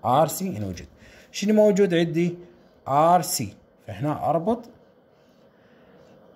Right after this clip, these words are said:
آر سي. أيضا شنو أربط بعد وياي هنا؟ آر إل. شو أربط؟ آر إل. أوكي. أربط هنا آر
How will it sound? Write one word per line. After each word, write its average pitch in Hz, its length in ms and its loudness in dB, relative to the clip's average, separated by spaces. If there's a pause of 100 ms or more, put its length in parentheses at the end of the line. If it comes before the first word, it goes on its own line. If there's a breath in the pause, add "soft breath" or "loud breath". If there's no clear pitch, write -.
(240)
آر 170 500 2 (760)
سي. - 500 -4 (1500 soft breath)
أيضا 233 260 8
شنو 240 280 0
أربط 208 380 2
بعد 185 280 2
وياي 175 460 4
هنا؟ 151 420 -2 (300)
آر 196 380 2
إل. 170 480 2
شو - 140 0
أربط؟ 160 480 -2
آر 175 380 -2
إل. 131 220 2 (440)
أوكي. - 340 -14 (840 soft breath)
أربط 107 320 -4 (300)
هنا 107 260 -6 (680)
آر 76 320 -8